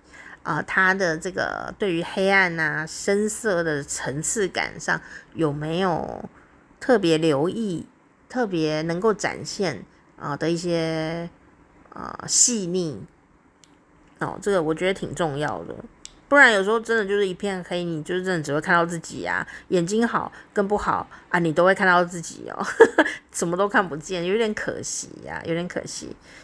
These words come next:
因为家里的环境跟电影院还是不太一样的啊哦。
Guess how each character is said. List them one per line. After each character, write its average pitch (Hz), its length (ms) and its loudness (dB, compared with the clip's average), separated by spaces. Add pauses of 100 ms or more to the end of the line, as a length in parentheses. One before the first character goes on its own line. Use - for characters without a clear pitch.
因 233 80 0
为 240 60 2
家 247 240 6
里 202 160 0
的 156 100 2
环 160 240 -4
境 214 140 0
跟 208 220 -2
电 208 120 0
影 147 80 -4
院 175 160 0
还 160 80 -2
是 175 140 -4
不 180 100 -12
太 165 260 -4
一 151 200 -4
样 170 240 0 (100)
的 - 100 -10
啊 - 280 -10
哦。 - 100 -12